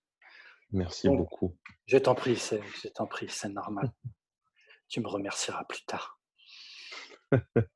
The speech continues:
Speaker 2: Après, qu'est-ce qu'il y a ? On va dire que une autre sélection, parce qu'on, on avait parlé de faire une petite sélection, euh,
Speaker 1: Oui.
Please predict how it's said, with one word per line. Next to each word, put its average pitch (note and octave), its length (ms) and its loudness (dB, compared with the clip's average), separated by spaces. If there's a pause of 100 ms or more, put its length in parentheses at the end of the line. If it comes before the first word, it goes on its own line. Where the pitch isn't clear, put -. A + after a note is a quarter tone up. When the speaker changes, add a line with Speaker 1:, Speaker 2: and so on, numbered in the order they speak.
(720)
Speaker 2:
Après, B2 280 8
qu'est-ce D3 240 8
qu'il - 140 8
y - 20 12
a ? C3 180 12
On B2 80 6
va B2+ 140 10
dire C3 220 8
que A#2 420 6 (640)
une A2+ 300 4
autre D3 160 10
sélection, C#3+ 640 10
parce - 240 -2
qu'on, A2+ 500 -2
on A2+ 160 -2
avait A2 200 2
parlé A2+ 340 6
de G#2+ 100 4
faire A2 220 2
une A2 100 0
petite - 220 -10
sélection, A#2+ 760 2 (600)
euh, - 120 -2
Speaker 1:
Oui. G2+ 260 6